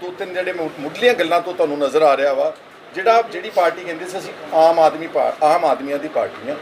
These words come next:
ਅਸੀਂ ਵੀ ਆਈ ਪੀ ਕਲਚਰ ਖਤਮ ਕਰਾਂਗੇ, ਅਸੀਂ ਕੋਈ ਸਰਕਾਰੀ ਕੋਠੀ ਨਹੀਂ ਲਵਾਂਗੇ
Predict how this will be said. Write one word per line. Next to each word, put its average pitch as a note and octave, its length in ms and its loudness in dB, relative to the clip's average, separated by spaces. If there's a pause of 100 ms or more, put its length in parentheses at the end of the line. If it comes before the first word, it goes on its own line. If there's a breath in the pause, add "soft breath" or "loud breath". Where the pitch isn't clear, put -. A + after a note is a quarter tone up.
(580)
ਅਸੀਂ F#3 160 0
ਵੀ D3 160 -4
ਆਈ D#3+ 100 6
ਪੀ E3+ 120 -10
ਕਲਚਰ D3+ 300 -6
ਖਤਮ C3+ 300 -10
ਕਰਾਂਗੇ, B2 340 -4
ਅਸੀਂ D3+ 140 -8
ਕੋਈ E3+ 140 -8
ਸਰਕਾਰੀ C3+ 360 0
ਕੋਠੀ C3 320 -12
ਨਹੀਂ B2+ 100 -8
ਲਵਾਂਗੇ B2 420 -4